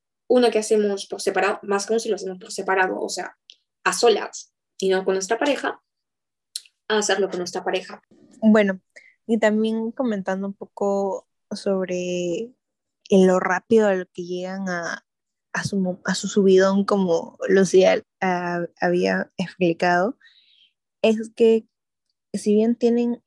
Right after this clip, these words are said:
Speaker 2: ese nivel de placer en tan poco tiempo mientras se masturban, durante las relaciones sexuales no necesariamente es así,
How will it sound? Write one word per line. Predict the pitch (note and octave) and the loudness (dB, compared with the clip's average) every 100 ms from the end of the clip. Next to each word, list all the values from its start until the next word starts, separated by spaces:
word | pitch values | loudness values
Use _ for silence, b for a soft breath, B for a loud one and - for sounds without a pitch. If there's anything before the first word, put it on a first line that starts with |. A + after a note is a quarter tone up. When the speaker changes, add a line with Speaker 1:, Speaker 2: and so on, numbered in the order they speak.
| _ | _
Speaker 2:
ese | G3 F#3+ - G#3 G#3 | -6 -6 -4 -4 -2
nivel | F#3 F3+ F3+ | -4 -4 -4
de | F#3 | -4
placer | F#3+ F#3 F3 F#3 F#3 - | -4 -4 -2 -4 -6 -6
en | F#3 F3 | -8 -6
tan | F3+ F#3 | -8 -8
poco | - G3 | -8 -8
tiempo | - F#3 F3+ F3+ | -2 -2 0 -6
mientras | E3+ E3+ E3+ | -6 -6 -6
se | - | -6
masturban, | E3+ F#3 - A3+ G#3 G3+ A3+ B B B - | -6 -4 0 4 4 4 2 B B B -2
durante | A#3 A#3 A#3+ | 2 4 4
las | A#3+ | 2
relaciones | A#3+ A#3+ A3+ B3+ C4+ | 2 2 2 2 0
sexuales | G#3+ - G3 G3+ | -2 -2 -2 -2
no | G3 F#3 F3+ F3+ F#3 | -6 -8 -12 -10 -8
necesariamente | G3 G3 E3 F3 F3 F3 F3 F3+ | -8 -10 -6 -2 -2 -4 -8 -6
es | F#3 | -4
así, | F3 - F3+ F#3 G3 D#4 | -4 -4 -12 -12 -14 -16